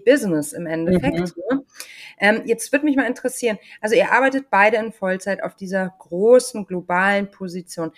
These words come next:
Speaker 1: Deine Kollegin ist in den U S A, ähm,
Speaker 2: Mhm.
Speaker 1: was es ja auch noch mal diffiziler macht in der Kommunikation. Da sprechen wir sicherlich gleich noch mal drüber.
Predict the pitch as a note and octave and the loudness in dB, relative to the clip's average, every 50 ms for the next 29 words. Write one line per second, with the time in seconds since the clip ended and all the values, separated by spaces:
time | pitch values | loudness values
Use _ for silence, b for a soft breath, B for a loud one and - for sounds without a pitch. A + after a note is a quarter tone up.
0 | B B B B - A#3 C#4+ D#4 D4+ - C4+ B3+ C4 B3 B3+ B3 - - - - | B B B B 2 2 2 2 2 0 0 2 2 2 2 0 -2 -4 -6 -8
1 | - - - G3 G3 G3 F#3+ F#3+ F#3+ - - G#3 F#3+ F#3 F#3 F3 - - - _ | -8 -10 -8 -6 -6 -4 -4 -6 -6 -8 -8 -8 -6 -4 -4 -6 -6 -10 -16 _
2 | - D3+ D3+ C#3+ C#3+ C#3 C#3+ - _ B B B B F3 F3 F3 F3+ F3 G3+ G#3 | -10 -8 -6 -6 -6 -8 -10 -14 _ B B B B -2 -2 0 2 2 2 2
3 | G#3+ G#3 G#3+ - - G#3 - - A3 A#3+ B3+ A#3+ A3+ A3+ A3 G#3+ G#3+ G#3 - A3 | 0 0 -4 -10 -8 -8 -4 -2 0 0 0 0 0 2 2 2 2 2 -2 -10
4 | - - G3 - - A#3+ A#3 A3+ A3 G#3 G#3 G#3 G#3 G#3 G#3 G3 G3 - G#3 G3 | -12 -12 -12 -10 -6 -4 -2 -2 -2 -2 -4 -4 -6 -8 -6 -6 -6 -6 -6 -8
5 | G3 G3 F#3+ F#3 F3 F3 - A#3+ C4+ B3+ A3+ G#3+ - A3 G#3 G3+ G3+ G3 F#3+ A3 | -6 -6 -6 -6 -6 -6 -4 -2 -2 -2 -2 -4 -6 -8 -10 -8 -8 -8 -8 -8
6 | G#3 A3 G3 G#3 - _ - F#3+ F3+ G3 B3 D4 D4 A#3 G#3 G#3 G#3 G3 F#3+ F#3 | -8 -8 -8 -8 -10 _ -2 2 4 4 4 4 2 -2 -2 -2 0 0 -2 -2
7 | - F#3 F3+ G3 G#3 B3+ C4 C4 | -4 -6 -6 -2 0 0 0 0